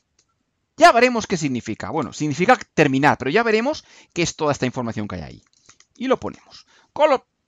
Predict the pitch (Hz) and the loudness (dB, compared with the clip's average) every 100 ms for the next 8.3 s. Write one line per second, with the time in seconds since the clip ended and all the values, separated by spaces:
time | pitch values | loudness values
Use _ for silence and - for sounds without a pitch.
0 | _ - 277 262 180 127 135 151 156 151 | _ -4 -4 -2 0 -2 0 -2 2 4
1 | 220 226 190 202 175 131 123 147 139 208 | 6 4 2 0 0 0 2 2 2 2
2 | 196 147 143 175 214 196 - 156 127 117 | 4 6 6 6 6 4 0 0 2 2
3 | 117 - 170 147 - 233 330 - 254 - | 0 -2 -6 -8 -6 -6 -6 0 0 -2
4 | - 277 196 113 104 87 - _ _ _ | 0 2 6 4 2 -12 -14 _ _ _
5 | _ _ _ _ _ - - 151 170 135 | _ _ _ _ _ -6 -2 0 0 0
6 | 143 214 294 285 254 - 294 311 - 160 | 0 0 -2 -4 -6 -6 -6 -6 -6 -8
7 | 147 175 160 185 - - 135 127 135 170 | -6 -6 -6 -8 -6 -4 -4 -2 -2 -4
8 | 214 123 101 | -4 -6 -6